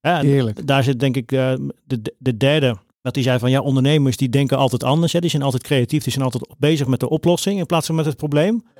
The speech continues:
Speaker 1: Dus daarom
Speaker 2: Ja.
Speaker 1: moeten we bij die ondernemers zijn." Hè, zo, d-, d-,
Speaker 2: Ja.
Speaker 1: als je, als hij het zo vertelt, klinkt het heel logisch van, ja, dat is een A B C'tje voor hem.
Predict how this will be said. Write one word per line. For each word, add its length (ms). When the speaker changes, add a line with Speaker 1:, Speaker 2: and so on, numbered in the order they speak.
Speaker 1:
Dus 140
daarom 180
Speaker 2:
Ja. 60
Speaker 1:
moeten 180
we 60
bij 80
die 120
ondernemers 460
zijn." 300
Hè, 160
zo, 300
d-, 200
d-, 20
Speaker 2:
Ja. 160
Speaker 1:
als 360
je, 80
als 180
hij 180
het 100
zo 160
vertelt, 340
klinkt 200
het 80
heel 120
logisch 400
van, 180
ja, 160
dat 160
is 60
een 120
A 120
B 80
C'tje 420
voor 140
hem. 180